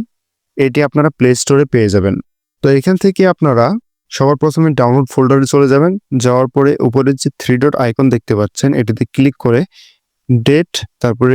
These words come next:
ডিসেন্ডিং, এই অর্ডারটি সিলেক্ট করে দিলে আমরা লেটেস্ট যে ডাউনলোড করলাম এটি সামনে চলে আসবে। তো দেখতে পাচ্ছেন জেবি থ্রি লং নাবিল ডট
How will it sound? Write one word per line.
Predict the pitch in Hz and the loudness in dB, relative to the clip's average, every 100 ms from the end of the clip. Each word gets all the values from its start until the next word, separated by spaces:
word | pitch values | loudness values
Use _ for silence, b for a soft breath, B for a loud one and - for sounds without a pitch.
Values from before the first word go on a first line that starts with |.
| 123 | 0
ডিসেন্ডিং, | 120 - 135 135 170 - - | 0 0 2 2 0 -4 -2
এই | 127 120 | 0 0
অর্ডারটি | 117 117 139 - - | 0 -4 -8 -10 -2
সিলেক্ট | 123 120 127 | -2 0 0
করে | 120 120 | 0 2
দিলে | 151 254 _ _ _ _ _ _ - | 0 -2 _ _ _ _ _ _ -4
আমরা | 127 127 123 | -2 0 0
লেটেস্ট | 131 170 - | 0 -2 0
যে | 151 127 | -2 0
ডাউনলোড | 120 123 117 | 0 0 0
করলাম | 127 160 | 0 2
এটি | 123 135 | 0 -2
সামনে | 113 113 117 - | -2 0 0 0
চলে | 120 120 | 0 2
আসবে। | 113 117 196 - _ _ _ b _ _ | 0 -2 -4 -6 _ _ _ b _ _
তো | 135 | 0
দেখতে | 131 - 160 | 0 0 0
পাচ্ছেন | 156 - 175 135 | 0 0 0 2
জেবি | 131 127 135 | 2 2 0
থ্রি | - 143 147 120 | 0 2 2 2
লং | 120 117 117 | 2 2 0
নাবিল | 117 131 160 180 - - | 0 0 0 -4 -6 -4
ডট | 113 | -4